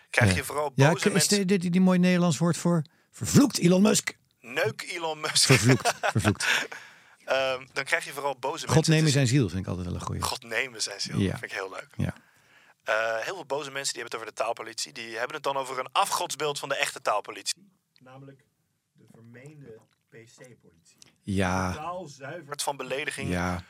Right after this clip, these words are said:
Speaker 1: gendernormativiteit,
Speaker 2: Ja.
Speaker 1: heteronormativiteit,
Speaker 2: Ja.
Speaker 1: fallocentrisme,
Speaker 2: Ja.
Speaker 1: het patriarchaat.
Speaker 2: Ja. En ik heb het gevoel dat al die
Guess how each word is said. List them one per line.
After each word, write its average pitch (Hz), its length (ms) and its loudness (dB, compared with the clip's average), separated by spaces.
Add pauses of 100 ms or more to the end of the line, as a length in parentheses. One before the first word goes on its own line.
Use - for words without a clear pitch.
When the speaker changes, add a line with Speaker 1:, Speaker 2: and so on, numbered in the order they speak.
(280)
Speaker 1:
gendernormativiteit, 139 1000 0
Speaker 2:
Ja. - 100 4
Speaker 1:
heteronormativiteit, 131 840 -2
Speaker 2:
Ja. - 80 -4
Speaker 1:
fallocentrisme, 151 840 0
Speaker 2:
Ja. 135 120 6
Speaker 1:
het 120 160 -2
patriarchaat. 101 720 -4
Speaker 2:
Ja. - 180 -18
En 131 140 6
ik 160 120 2
heb 151 100 -2
het - 100 -4
gevoel 175 200 6
dat 143 180 0
al 151 220 2
die 131 220 2